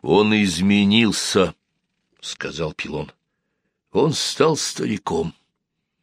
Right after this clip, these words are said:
Хесус Мария высказал предположение. «Дэнни уложил в три коротенькие недели столько радости, сколько отведено на целую человеческую жизнь. Ему надоели все удовольствия».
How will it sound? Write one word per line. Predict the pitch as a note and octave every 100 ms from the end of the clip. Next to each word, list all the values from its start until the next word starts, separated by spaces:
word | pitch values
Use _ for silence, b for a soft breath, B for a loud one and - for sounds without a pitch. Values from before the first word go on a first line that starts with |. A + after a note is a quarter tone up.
| _ _ -
Хесус | - G2 F2 G2+ F2+
Мария | G2+ F#2+ F2+ F2+ F2+
высказал | F#2 E2 F2 F2
предположение. | E2+ F2 - F#2+ E2+ F2+ F2 E2 b b b b b b -
«Дэнни | D#2 G2 C#3+ D3+ D3+ D3 C#3+
уложил | C#3 C3 C3 A2+ A2+ D3 C#3
в | -
три | A2+ B2+ C#3
коротенькие | - A#2 B2+ C#3 B2 A#2 A#2 A2
недели | G2+ G2+ E2 G2+ E3+ C3+ E2+ -
столько | - - G#2+ F3 C#3 G#2 E2+
радости, | D#2 D3 F3 E3+ - - A#2 - B B
сколько | - - - F2+ G#2 A#2+
отведено | A2+ A2+ G#2 F#2
на | G#2+ G#2+
целую | - - F2 F#2+ G#2
человеческую | G#2 - F#2 E2+ F2+ - F#2+
жизнь. | E2 F2 D#2+ E2 - B B -
Ему | E2 E2+ G#2+
надоели | C3 D3 A2+ A#2 C#3+
все | D3 - D#3
удовольствия». | C#3+ C3+ A2+ A2 - A2+